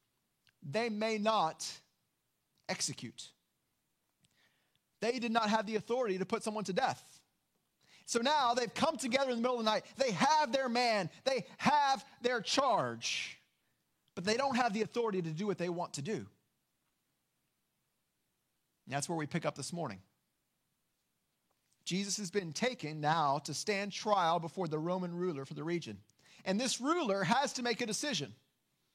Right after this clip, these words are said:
Is Jesus deserving of death like the Jews have charged? As we consider this early morning trial, here's what I want you to consider.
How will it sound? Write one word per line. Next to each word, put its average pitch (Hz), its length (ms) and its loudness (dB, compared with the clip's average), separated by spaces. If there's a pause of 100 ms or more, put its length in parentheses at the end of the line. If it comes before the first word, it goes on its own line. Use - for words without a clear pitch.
(440)
Is 254 440 0
Jesus 175 1000 -2 (280)
deserving 208 460 0
of 156 120 0
death 190 400 2
like 202 380 2 (760)
the 180 80 0
Jews 175 560 -2 (180)
have 156 160 -2
charged? 107 600 -2 (2750)
As - 80 -8
we 196 80 -2
consider 214 380 0
this 185 220 -2
early 208 240 2
morning 196 280 -6
trial, 190 360 4
here's 185 200 -2
what 185 100 0
I 180 40 2
want 170 220 -4
you 170 40 -10
to 156 60 -6
consider. 139 400 -2